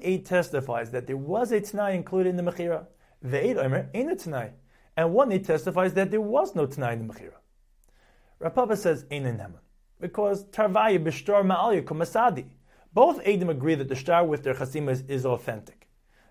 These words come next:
V'hai Dekama Tanai Hav Lechad, while only an Eid Echad says that there was a Tanai. Ve'in Dvav Shel Echad B'Makom Shnayim. Since his Eidus contradicts the Eidus Shebishtar, his word is not accepted against two Eidim.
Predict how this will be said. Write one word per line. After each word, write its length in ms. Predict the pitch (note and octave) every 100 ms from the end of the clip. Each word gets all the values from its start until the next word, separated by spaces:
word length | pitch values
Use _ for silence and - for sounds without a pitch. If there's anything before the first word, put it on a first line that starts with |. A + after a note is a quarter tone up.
| -
V'hai 320 | G#2 B2+ F#3
Dekama 400 | D#3 C#3+ E3 D3+
Tanai 360 | - F#3 C4+ F3+
Hav 180 | D#3 D#3+
Lechad, 640 | E3+ F3 - D4+ D#3+ A2+ - _ _
while 180 | D3+ D3+
only 360 | F3 A#3+ G#3+ -
an 180 | C#3+ -
Eid 240 | D#3+ D#3 -
Echad 380 | B3+ F4+ A3+ -
says 240 | E3+ C#3+
that 160 | C3+ C3
there 80 |
was 200 | C3+ B2+
a 80 | B2+
Tanai. 420 | A#2+ C3 A2 - - _ _ _ A#2+
Ve'in 220 | A#2+ B2
Dvav 180 | C3+ D#3+
Shel 140 | G3
Echad 280 | F#3+ C4+ C#3
B'Makom 320 | B2 B2+ D3
Shnayim. 380 | C3+ D#3 E3+ E3+ - _ _ _ -
Since 300 | - F3+ -
his 220 | G#3 G3
Eidus 380 | - B3 G3+ -
contradicts 640 | F3 F3 E3 D3 G#3+ -
the 160 | C#3 C#3
Eidus 360 | D#3+ E3+ D3+
Shebishtar, 760 | D3 C3 B2+ - B3+ F3+ C3 E3+ - _ _
his 220 | - C3
word 240 | C3 G3+ E3+
is 100 | C3
not 200 | C3+ C#3
accepted 420 | D3+ G#3+ - C#3
against 320 | C#3 C#3 C3+
two 140 | - E3
Eidim. 400 | D#3+ F3 D3+